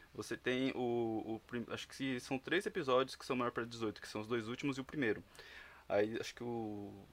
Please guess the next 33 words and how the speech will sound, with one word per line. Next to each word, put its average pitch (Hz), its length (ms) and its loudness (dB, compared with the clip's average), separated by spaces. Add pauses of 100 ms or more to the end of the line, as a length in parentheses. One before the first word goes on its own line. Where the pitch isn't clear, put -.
(180)
acho - 220 -8
que - 180 -10
o 113 60 -2
segundo, 117 840 -2
ele 104 200 -2
já 110 200 6
é 110 320 10
quatorze, 139 720 2 (140)
aí 117 240 4
o, 101 880 -2 (100)
o 95 360 -4 (120)
quarto, - 460 2 (100)
o 107 120 -2
terceiro, 131 420 2
o 143 40 0
quarto 113 300 6
e 113 40 -4
o - 40 -8
quinto 127 400 -2
são 131 240 0
pra 127 140 0
dezesseis. 123 560 -2 (1200)
Acho - 140 0
que - 80 0
é - 20 2
nessa 240 220 6
ordem, 110 180 8
não 165 140 4
lembro 160 220 6
agora, 101 240 6
gente, - 240 -4
me 110 40 -2
desculpa. - 380 -4